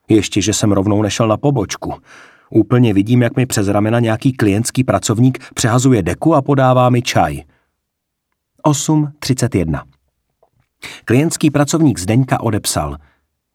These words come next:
"Ještě jednou hezký den, to je hezké." Smajlík. "Myslí si, že jsem idiot.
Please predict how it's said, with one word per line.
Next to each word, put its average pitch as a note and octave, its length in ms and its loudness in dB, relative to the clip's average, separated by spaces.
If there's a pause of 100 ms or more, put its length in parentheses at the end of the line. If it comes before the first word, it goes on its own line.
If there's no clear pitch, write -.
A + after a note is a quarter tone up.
"Ještě D#3 360 0
jednou F3+ 360 2
hezký C#3+ 380 0
den, F2+ 220 0 (200)
to D3 120 2
je D#3 120 2
hezké." D#2+ 760 -4 (600)
Smajlík. D#2 600 -6 (680)
"Myslí A2+ 360 -6
si, D3+ 200 -2
že C3 140 -2
jsem C3+ 300 0
idiot. F2+ 520 -4